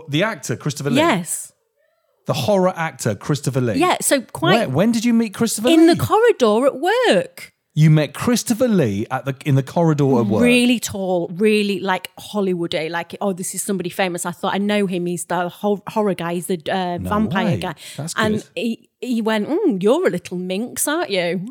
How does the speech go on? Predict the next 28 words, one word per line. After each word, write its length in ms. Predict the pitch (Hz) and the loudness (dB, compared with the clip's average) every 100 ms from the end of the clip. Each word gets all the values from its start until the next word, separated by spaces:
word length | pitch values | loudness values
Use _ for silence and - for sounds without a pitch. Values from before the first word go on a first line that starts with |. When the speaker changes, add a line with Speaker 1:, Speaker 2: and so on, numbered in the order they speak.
| 185 | -2
Speaker 1:
Liam 320 | 131 151 147 | 2 4 4
Neeson 380 | 156 - 113 113 | 4 2 0 0
punched 280 | 131 120 123 | -4 -2 -2
my 160 | 110 | -2
arm. 360 | 113 107 98 180 - | -2 -2 -2 -4 -4
Speaker 2:
Yes, 720 | 208 175 202 - - - - _ - | -4 -2 -4 -6 -8 -8 -14 _ -12
yeah. 380 | 170 170 190 226 - _ _ _ | -8 -6 -8 -10 -18 _ _ _
Speaker 1:
That, 220 | 131 139 - - | -6 -6 -10 -4
that 100 | 180 | -2
was 100 | 175 | 0
before 580 | - 156 - 196 117 113 | -2 -2 2 2 4 2
I 60 | |
got 180 | 123 147 | -2 -2
completely 640 | - 117 - 139 151 127 120 | -2 -2 -2 -2 -2 0 -2
obsessed 400 | 98 - 107 - | 0 -2 -4 -4
with 100 | 104 | -6
Taken, 480 | - 110 - 87 73 - | -4 -4 -4 -8 -10 -8
by 100 | - | -6
the 100 | - | -4
way, 280 | 185 - 95 - | -4 -4 -8 -4
Speaker 2:
<laughs> 40 | |
Speaker 1:
that 80 | 123 | -2
I 140 | 113 | 0
still 280 | 120 - 135 | 0 2 0
watch 280 | 117 98 - | 2 -2 -2
all 180 | 139 117 | 0 0
the 80 | |
time. 340 | 104 120 98 | -2 -2 -2